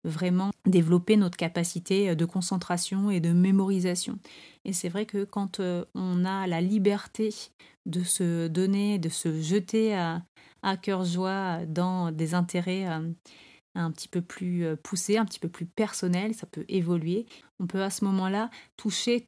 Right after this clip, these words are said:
toute l'ampleur que représente la passion pour, euh, pour un,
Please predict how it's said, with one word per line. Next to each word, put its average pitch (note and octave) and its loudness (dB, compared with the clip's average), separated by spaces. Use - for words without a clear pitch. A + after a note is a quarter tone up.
toute E4 2
l'ampleur B3+ 2
que - -2
représente G3+ 0
la E3 0
passion G3+ -4
pour, B3 -2
euh, F3 -4
pour G3+ -6
un, F#3+ 2